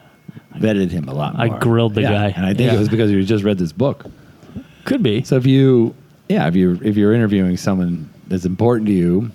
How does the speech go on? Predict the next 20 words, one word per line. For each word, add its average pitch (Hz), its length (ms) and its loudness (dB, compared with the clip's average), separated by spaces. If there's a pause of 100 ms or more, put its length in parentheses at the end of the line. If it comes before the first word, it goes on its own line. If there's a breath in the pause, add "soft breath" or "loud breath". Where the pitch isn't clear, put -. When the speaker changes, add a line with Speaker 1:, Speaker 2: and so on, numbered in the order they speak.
(260)
Speaker 1:
you 87 80 -2
know, 90 120 0
in 95 100 0
life 92 340 -2
or 101 60 0
business, 101 560 -2 (840)
and, - 220 -16
and 90 80 -6
you 95 140 0
know 127 80 2
who 117 100 2
they 82 140 2
are, 87 340 -2 (720 loud breath)
maybe 135 280 2
you 113 360 2
just 104 240 2
don't 104 220 0
take 107 260 2 (580)
everything 92 880 -2
so 85 580 -2